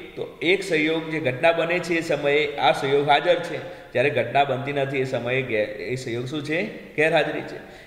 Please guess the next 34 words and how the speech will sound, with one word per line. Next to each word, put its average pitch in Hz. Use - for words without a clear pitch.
એટલે 135
કે 156
ઘટના 135
બને 175
છે 165
એમાં 139
ગેસની 120
હાજરી 156
છે 165
અને 120
ઘટના 113
બનતી 127
નથી 131
એટલે 120
કે 131
ફુગ્ગો 131
ઉડતો 131
નથી 196
તો 143
ગેરહાજર 175
શું 190
છે? 185
ગેસ 101
છે. -
તો 143
પહેલા 143
નંબરનો 190
સંયોગ 175
કેવો 180
છે? 185
બંને 147
ઉદાહરણમાં 139
શું 160
છે? 165